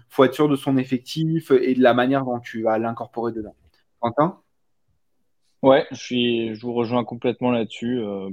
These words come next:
Speaker 2: pas grand-chose à ajouter. C'est, c'est un bon joueur. Euh, à voir si c'est un très bon joueur ou non.
Speaker 1: Bon, à lui de le prouver. Pareil, un peu même délire, euh, mais cette fois-ci, euh, milieu de terrain, euh,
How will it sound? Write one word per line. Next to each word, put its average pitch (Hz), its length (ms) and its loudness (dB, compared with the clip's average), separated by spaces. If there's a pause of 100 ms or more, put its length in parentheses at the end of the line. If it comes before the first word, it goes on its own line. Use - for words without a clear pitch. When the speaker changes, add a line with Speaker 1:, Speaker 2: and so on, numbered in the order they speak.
Speaker 2:
pas 120 80 -2
grand-chose 110 400 -4
à 110 60 6
ajouter. 107 480 0
C'est, 98 340 -12 (540)
c'est - 120 -2
un 123 120 6
bon 139 240 2
joueur. 127 460 4
Euh, 104 300 -6 (480)
à 104 100 -14
voir 113 220 -8
si - 160 -20
c'est 107 260 -8
un 104 220 -10
très - 180 -8
bon 110 180 -10
joueur 104 300 -10
ou 98 100 -10
non. 98 140 -12 (1120)
Speaker 1:
Bon, 101 260 -6 (140)
à 107 300 6
lui 117 140 0
de 127 40 0
le 127 80 6
prouver. 113 420 0 (380)
Pareil, 175 400 12
un 156 80 8
peu 151 160 6
même 170 280 6
délire, 160 520 6
euh, 127 180 6
mais 131 120 2
cette 143 220 0
fois-ci, 151 360 0
euh, 123 140 4
milieu 147 280 2
de 151 60 -4
terrain, 160 640 4
euh, 110 800 -2